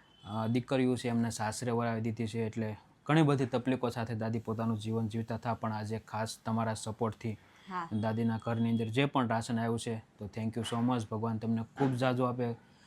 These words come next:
Speaker 1: ખૂબ લાંબુ અને સ્વસ્થ આયુષ્ય આપે અને માતાજી તમારી બધી મનોકામના પૂરી કરે એવી પ્રાર્થના. અને દાદી,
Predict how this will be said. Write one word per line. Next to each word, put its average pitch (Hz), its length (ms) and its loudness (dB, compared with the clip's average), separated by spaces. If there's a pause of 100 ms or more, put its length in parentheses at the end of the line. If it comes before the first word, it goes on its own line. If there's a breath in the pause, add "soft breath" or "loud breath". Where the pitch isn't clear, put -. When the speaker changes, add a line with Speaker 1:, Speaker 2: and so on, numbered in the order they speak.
(200 soft breath)
Speaker 1:
ખૂબ 123 200 2
લાંબુ 123 400 4
અને 120 200 4
સ્વસ્થ 117 400 -2
આયુષ્ય 120 380 0
આપે 117 240 -2
અને 113 200 0
માતાજી 110 440 -4
તમારી 113 260 0
બધી 113 260 4
મનોકામના 120 500 2
પૂરી 113 240 -4
કરે 117 220 -2
એવી 113 100 0
પ્રાર્થના. 120 580 -2 (460 soft breath)
અને 110 300 -2 (100)
દાદી, 135 380 4